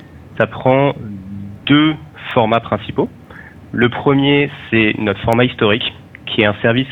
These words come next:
clé en main de gestion de la communication digitale pour les pros de l'immobilier. Concrètement, ça veut dire qu'on va gérer leurs réseaux sociaux, leurs newsletters,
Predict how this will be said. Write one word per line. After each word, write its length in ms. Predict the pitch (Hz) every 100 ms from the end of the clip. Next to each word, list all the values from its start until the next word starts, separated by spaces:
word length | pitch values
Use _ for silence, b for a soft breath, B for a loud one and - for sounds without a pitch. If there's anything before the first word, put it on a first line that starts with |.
| -
clé 200 | - 180
en 120 | 143
main 180 | 101 101 -
de 160 | 104 104
gestion 380 | 123 139 -
de 80 | 139
la 80 | 113
communication 540 | 110 101 101 101 -
digitale 480 | 101 87 87 95 98 - - - -
pour 140 | - 143
les 100 | 123
pros 240 | - 113
de 60 | 98
l'immobilier. 500 | 98 92 90 90 - - B B B B
Concrètement, 500 | - 120 113 110 110 -
ça 60 |
veut 100 | 95
dire 160 | 95 101
qu'on 100 | 98
va 160 | 92 90
gérer 460 | - 107 101 107
leurs 240 | 101 107 98
réseaux 260 | 104 98
sociaux, 640 | 101 98 - - 95 104 123
leurs 240 | 104 101 101
newsletters, 680 | 101 95 98 - 90 90